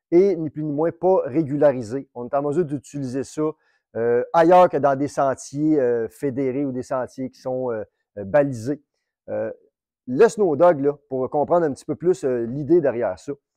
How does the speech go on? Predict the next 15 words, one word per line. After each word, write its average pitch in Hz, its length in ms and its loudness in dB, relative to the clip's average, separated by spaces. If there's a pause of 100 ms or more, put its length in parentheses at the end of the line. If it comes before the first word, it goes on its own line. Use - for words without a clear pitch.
(340)
on 139 240 0
a 208 240 6
une, 143 220 0
euh, 131 640 2
machine 180 580 -2
qui 135 560 -8
est 135 180 0
supportée 185 800 0 (220)
à 135 100 0
cent 190 240 2
pour 143 160 -6
cent 180 200 2
par 131 180 0
la 147 100 4
chenille. 139 500 -4